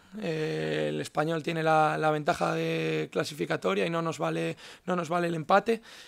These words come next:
y creo que somos, eh, muy fuertes en casa, que lo hemos sido durante, durante todo el año y que sacar un resultado positivo en la, en la ida,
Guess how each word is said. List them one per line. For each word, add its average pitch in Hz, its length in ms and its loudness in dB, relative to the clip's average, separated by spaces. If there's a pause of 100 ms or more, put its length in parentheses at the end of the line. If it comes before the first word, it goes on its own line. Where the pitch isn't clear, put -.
(160)
y 156 100 -8
creo 180 180 0
que 175 80 -2
somos, 170 480 -4 (120)
eh, 156 560 -6 (640)
muy 202 160 4
fuertes 190 340 2
en 180 100 -2
casa, 220 300 4
que 180 80 0
lo 185 60 2
hemos 190 180 2
sido 196 200 2
durante, 180 580 2
durante 170 1080 0
todo 185 220 0
el 175 60 0
año 202 340 2
y 170 280 0
que 160 340 0
sacar 175 300 -2
un 170 80 -4
resultado 85 400 0
positivo 85 520 -2
en 82 100 -2
la, 82 360 -2
en 82 160 -4
la - 140 2
ida, 160 380 2